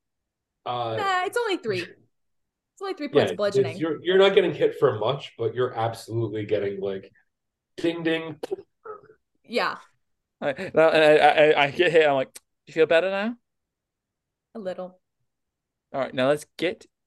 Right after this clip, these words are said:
Speaker 3: the fuck out of here.
Speaker 2: Still seething.
Speaker 1: Uh, Longin will turn to Bones and say, "Agreed, let's just get the fuck out of here." Uh, if I remember correctly, um,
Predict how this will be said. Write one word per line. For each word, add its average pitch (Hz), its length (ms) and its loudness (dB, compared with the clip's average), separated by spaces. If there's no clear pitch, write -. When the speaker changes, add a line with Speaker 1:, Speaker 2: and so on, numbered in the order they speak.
Speaker 3:
the 123 120 0
fuck - 640 0
out 185 260 4
of 160 100 2
here. 139 360 4
Speaker 2:
Still 330 340 -16
seething. 233 600 -18
Speaker 1:
Uh, 107 320 -2
Longin 120 540 -2
will 113 400 -2
turn 113 240 -4
to 110 80 -8
Bones 104 280 -6
and 87 80 -14
say, 92 280 -6
"Agreed, 92 540 -6
let's - 180 -12
just - 140 -20
get 113 140 -6
the - 80 -8
fuck 98 260 -6
out 95 160 -6
of 90 60 -8
here." 85 340 -12
Uh, 120 260 -2
if 120 120 -6
I 165 40 -2
remember 185 440 2
correctly, 98 520 -4
um, 101 500 -4